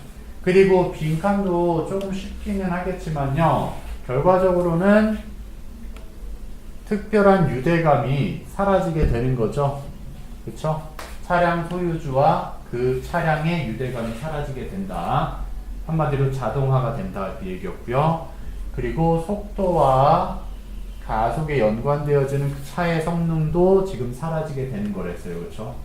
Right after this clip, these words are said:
그 어떤 무엇도 아닌. 그리고 또 뭐를 앗아가는 거죠, 결과적으로는요? 무인 자동차는요, 위험 요소랑 자유로움도 앗아가는 거라고 얘기했었어요. 그쵸?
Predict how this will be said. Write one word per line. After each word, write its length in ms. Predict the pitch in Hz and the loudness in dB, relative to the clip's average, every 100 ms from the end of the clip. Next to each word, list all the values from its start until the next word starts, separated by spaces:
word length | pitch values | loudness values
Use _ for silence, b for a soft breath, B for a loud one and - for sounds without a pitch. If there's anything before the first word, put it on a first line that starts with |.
| - | -10
그 100 | 120 | -6
어떤 360 | 98 - 120 95 | -6 -4 -4 -4
무엇도 300 | 92 98 85 | -2 -4 -6
아닌. 380 | 82 90 117 135 - - - - - - - - - - - | -6 -6 -4 -4 -6 -10 -12 -12 -14 -14 -14 -12 -14 -14 -4
그리고 720 | 127 123 165 180 202 196 - - - | -2 2 4 6 4 0 -6 -12 -2
또 100 | 139 | 2
뭐를 340 | 120 165 202 | 4 8 8
앗아가는 560 | 135 117 165 160 156 143 | 8 6 2 4 4 2
거죠, 220 | 120 120 | -2 -4
결과적으로는요? 1120 | 110 101 113 107 101 101 101 101 147 170 180 - - - - - - - - | -4 -2 -2 -2 -4 -2 -2 0 2 2 0 -6 -12 -16 -14 -14 -14 -16 -10
무인 400 | 110 160 180 180 | 0 4 4 4
자동차는요, 1080 | 139 123 139 139 139 123 110 135 170 185 - - - | 2 0 0 0 -2 -2 -2 2 4 4 0 -8 -12
위험 400 | 131 156 170 160 | -2 0 2 2
요소랑 600 | 143 131 127 131 151 160 156 | 0 -2 -2 0 2 0 -2
자유로움도 840 | - 113 139 143 135 123 120 123 | -4 -2 0 0 0 -2 -4 -2
앗아가는 640 | 98 95 101 117 107 101 98 | 0 -2 -4 -4 -4 -4 -6
거라고 280 | 95 92 - | -6 -8 -8
얘기했었어요. 680 | 160 90 - - - 151 143 - | -10 -10 -10 -12 -12 -10 -10 -10
그쵸? 300 | - 131 | -6 -2